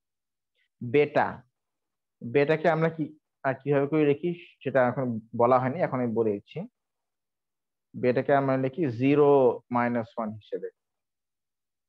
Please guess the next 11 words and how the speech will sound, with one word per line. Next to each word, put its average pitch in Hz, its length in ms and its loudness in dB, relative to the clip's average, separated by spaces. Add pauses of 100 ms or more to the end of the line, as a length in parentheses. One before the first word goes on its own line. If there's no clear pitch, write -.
(460)
কারণ 120 200 0
beta 123 240 6
particle 147 420 2
তো 147 80 0
একটা, 147 140 -2
simply 147 500 0
একটা 131 300 0
electron, 110 540 -2 (1160)
ওখানে 127 260 -2
তো 143 60 0
proton 139 680 0